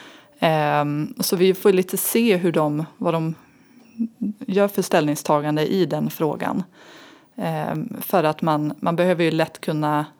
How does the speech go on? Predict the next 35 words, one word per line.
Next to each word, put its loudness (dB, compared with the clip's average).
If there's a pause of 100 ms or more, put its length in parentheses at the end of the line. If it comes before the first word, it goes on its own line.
(360)
eh, -2
göra 4
rapporteringen. -2
Det -2
ska -4
inte -4
bli -4
för -8
mycket -2
administrativt -6
för -6
bolagen. 0 (680)
Eh, 0
och -2
samtidigt, 0
bolagen 0
sitter -4
ju 2
lite -2
i, -2 (240)
eh, -6
händerna -2
i, -4 (200)
i -8
det 0
här -2
fallet -4
för -2
Forskarskattenämnden 0
att, -8
att -8
invänta 0
det -4
här -2
beslutet, -6